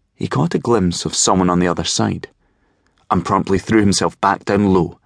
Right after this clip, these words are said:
out of sight. It wasn't a welder. Or if it was, it was one who had utterly lost it at some point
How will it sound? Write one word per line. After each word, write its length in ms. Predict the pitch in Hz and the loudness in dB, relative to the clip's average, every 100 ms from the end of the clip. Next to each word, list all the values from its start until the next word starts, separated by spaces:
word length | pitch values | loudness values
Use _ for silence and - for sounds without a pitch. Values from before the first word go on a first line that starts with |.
| - | -6
out 220 | 90 - | -6 -4
of 80 | 78 | -4
sight. 380 | - 85 - - _ _ _ _ _ _ _ _ - | -4 -4 -6 -20 _ _ _ _ _ _ _ _ -16
It 160 | - | -10
wasn't 340 | 85 87 82 - | -2 -2 -2 -4
a 40 | |
welder. 420 | 82 82 82 - - _ _ _ _ _ _ _ _ | -2 -2 -2 -8 -14 _ _ _ _ _ _ _ _
Or 140 | - 95 | -2 -2
if 140 | 87 | 0
it 120 | 95 | -2
was, 440 | - 104 127 117 - _ _ _ _ _ | 0 0 0 -2 -8 _ _ _ _ _
it 80 | - | 0
was 200 | 98 87 | 2 2
one 200 | 104 98 | 2 2
who 100 | 87 | 0
had 140 | 90 - | 0 0
utterly 380 | 95 - 87 87 | -2 0 0 2
lost 360 | 90 101 - | 4 2 0
it 80 | 73 | -2
at 100 | - | 0
some 260 | - 90 85 | 0 2 0
point 400 | 82 80 - | -4 -6 -8